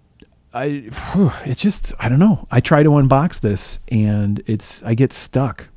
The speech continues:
This is, like, the third or fourth time I've tried to record this. And it, let's see, as a topic, it shows up with, in so many different,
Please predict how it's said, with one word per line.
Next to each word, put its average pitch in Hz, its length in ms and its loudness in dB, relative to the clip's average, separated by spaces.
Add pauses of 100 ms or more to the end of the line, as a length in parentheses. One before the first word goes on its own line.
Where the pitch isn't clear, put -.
(1160)
This 131 120 0
is, 123 120 2
like, 117 500 -2
the 98 300 2
third 127 280 2
or 113 60 0
fourth 117 300 -2
time 120 260 0
I've 101 120 -2
tried 101 260 -4
to 107 60 -2
record 107 380 -2
this. 95 260 -4 (960)
And 139 540 6 (1900)
it, 151 260 0 (320)
let's 160 160 -2
see, 120 280 2
as 156 200 4
a 170 60 0
topic, 165 380 0
it - 40 -10
shows 143 300 2
up 143 180 0
with, 120 280 0
in 117 180 0
so - 240 2
many 175 180 6
different, 139 460 2